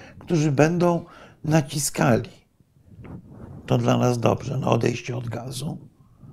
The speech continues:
ale będą naciskali również na likwidację energetyki atomowej. A to się wydaje potrzebne Polsce. Wreszcie socjaldemokraci. Akurat rozmawiałem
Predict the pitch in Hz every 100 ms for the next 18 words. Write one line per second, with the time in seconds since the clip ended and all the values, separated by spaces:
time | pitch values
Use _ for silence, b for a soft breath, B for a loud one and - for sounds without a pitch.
0 | B B B - - 127 120 123 139 139
1 | 143 131 - 139 139 123 117 90 110 147
2 | - B B B 151 151 143 143 131 117
3 | 123 131 123 123 120 120 - - 190 -
4 | 175 185 - - - B B B - 123
5 | 139 139 139 120 123 135 135 131 139 135
6 | 123 - - - - - - B B B
7 | - 139 160 - 117 151 143 151 135 131
8 | 131 123 110 - 143 160 B B B -
9 | - 226 170 160 151 135 143 151 160 135